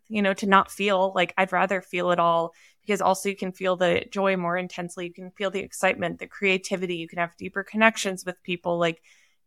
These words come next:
there's, you know, the challenging and the, the beauty to eat,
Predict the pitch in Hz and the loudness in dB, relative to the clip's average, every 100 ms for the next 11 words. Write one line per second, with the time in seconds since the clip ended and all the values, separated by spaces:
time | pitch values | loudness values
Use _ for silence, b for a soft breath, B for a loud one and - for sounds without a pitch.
0 | _ 208 196 190 _ 214 202 185 190 185 | _ 6 6 6 _ 4 6 6 4 -2
1 | - - 190 190 185 185 175 175 175 170 | -8 4 6 6 4 0 0 0 2 0
2 | 170 - 185 180 196 180 175 - - 175 | 0 -4 -10 -8 -8 -8 -10 -10 -10 -10